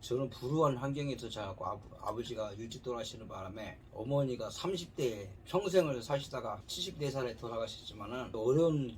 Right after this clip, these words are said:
환경에서 자랐기 때문에 저는 어려운 사람들 보면은 그 생각이 나요. 저도 재혼도 못하는 경우도 돈이 없기 때문에 못 오는 거예요.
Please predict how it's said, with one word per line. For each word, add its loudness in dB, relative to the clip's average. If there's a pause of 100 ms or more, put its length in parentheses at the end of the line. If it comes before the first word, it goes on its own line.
(120)
환경에서 4
자랐기 -6
때문에 -2
저는 -10
어려운 6
사람들 -2
보면은 -6
그 -10
생각이 0
나요. -8
저도 -4
재혼도 2
못하는 -2
경우도 -6 (160)
돈이 2
없기 -2
때문에 4
못 -8
오는 -4
거예요. -10